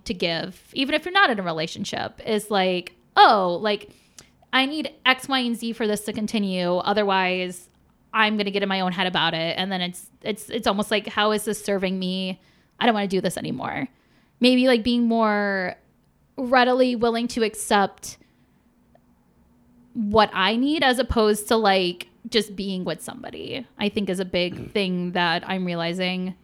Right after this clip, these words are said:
Speaker 1: in hindsight now.
Speaker 2: What do you need? What do you want that you're, that you haven't been able to, uh,
Speaker 1: I think
Speaker 2: get?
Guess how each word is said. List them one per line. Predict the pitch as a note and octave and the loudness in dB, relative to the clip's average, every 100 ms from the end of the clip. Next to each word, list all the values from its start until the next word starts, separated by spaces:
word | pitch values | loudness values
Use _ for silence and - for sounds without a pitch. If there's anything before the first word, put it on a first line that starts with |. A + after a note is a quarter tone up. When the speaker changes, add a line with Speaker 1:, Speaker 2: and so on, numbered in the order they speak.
| _ _ _ - | _ _ _ -4
Speaker 1:
in | A3 | -4
hindsight | F#3+ F#3+ F3 D#3+ | -2 -4 -6 -10
now. | - - - - - | -10 -12 -12 -12 -8
Speaker 2:
What | B2 A2+ | -8 -6
do | C3 | -6
you | C#3+ A#2+ | -4 -6
need? | G2+ F2+ E2+ | -8 -14 -16
What | G2 G2 | -18 -14
do | A2+ | -12
you | G2+ G2 G2 | -12 -12 -12
want | G2+ F2+ - | -12 -14 -16
that | F2+ G2 | -18 -18
you're, | F#2+ F2+ | -18 -16
that | F#2+ | -16
you | G2 | -14
haven't | G2 G2 F#2+ | -12 -12 -14
been | F#2+ F#2 | -14 -14
able | F#2 F#2 | -16 -18
to, | - F2+ F2+ | -18 -18 -18
uh, | F2 F2 E2+ _ _ | -18 -18 -20 _ _
Speaker 1:
I | C4+ D4 | -2 -2
think | - _ E4+ F#4 - | -6 _ -6 -6 -8
Speaker 2:
get? | G2+ E2+ | -14 -18